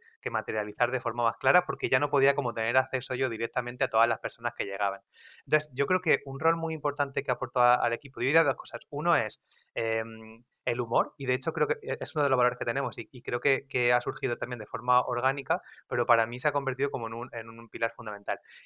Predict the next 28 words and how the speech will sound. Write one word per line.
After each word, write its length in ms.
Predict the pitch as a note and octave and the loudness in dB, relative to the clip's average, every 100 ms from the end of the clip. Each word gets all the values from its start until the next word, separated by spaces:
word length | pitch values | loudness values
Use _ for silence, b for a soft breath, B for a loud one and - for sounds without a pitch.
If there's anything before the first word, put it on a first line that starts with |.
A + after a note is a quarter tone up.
| - | -12
Y, 220 | C3+ B2 | -8 -6
mm, 460 | A#2+ A#2 A2+ A#2 _ | -8 -12 -14 -16 _
y 120 | C3 | -6
lo 140 | A#2+ B2 | 0 2
otro, 440 | C3+ D#3+ D#3+ - - | 2 2 2 0 -12
que 100 | - | -10
el 100 | A#2 | -6
segundo 460 | A2+ A#2+ B2 C3+ D#3 | -4 -4 -4 -2 -2
pilar 200 | C#3+ D3 | 2 2
es 80 | C#3+ | 2
lo 120 | C#3 | -4
que 80 | C3+ | -2
te 100 | B2 | 0
decía 380 | A#2 - C#3 A#2+ | -2 0 0 2
de 260 | G#2 G#2 b b | 0 -4 b b
asegurarme 680 | A2+ - A#2+ B2 C3 D3+ E3 | -2 0 0 6 4 4 -2
como 400 | C3+ A#2 A2 - _ | -4 -4 -6 -6 _
de 200 | A2+ A2 | -10 -10
que 320 | - A2+ A2 - b b b _ | -4 -2 -2 -4 b b b _
toda 220 | - C#3 | 4 6
perso-, 280 | C#3 D3 D3+ | 6 0 0
toda 180 | - C#3 | 4 4
persona 300 | C#3+ C#3 C#3+ | 4 0 0
que 140 | C#3 C#3 | 2 0
entra 300 | C3+ C3+ C3 | 2 4 6
a 60 | |
la 60 | B2+ | 6
compañía 600 | B2 A#2 B2+ C3+ A2 G2+ | 2 -2 -2 0 -4 -6